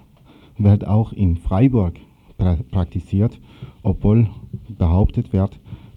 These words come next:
dass er, dass er so anderes, dass, dass sie Lösungen finden wollen für die Flüchtlinge. Ich bin der Meinung, also die Flüchtlinge, die, die hierher gekommen sind, sie müssen also, äh,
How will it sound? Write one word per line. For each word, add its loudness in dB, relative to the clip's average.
dass 0
er, 4
dass -2
er -4
so 2
anderes, 2
dass, -6
dass 0
sie 0
Lösungen 2
finden -2
wollen 0
für -6
die -4
Flüchtlinge. -4
Ich -2
bin 4
der 2
Meinung, 2
also -2
die 0
Flüchtlinge, 2
die, -2
die 0
hierher 0
gekommen 2
sind, 2
sie 4
müssen 4
also, 0
äh, 2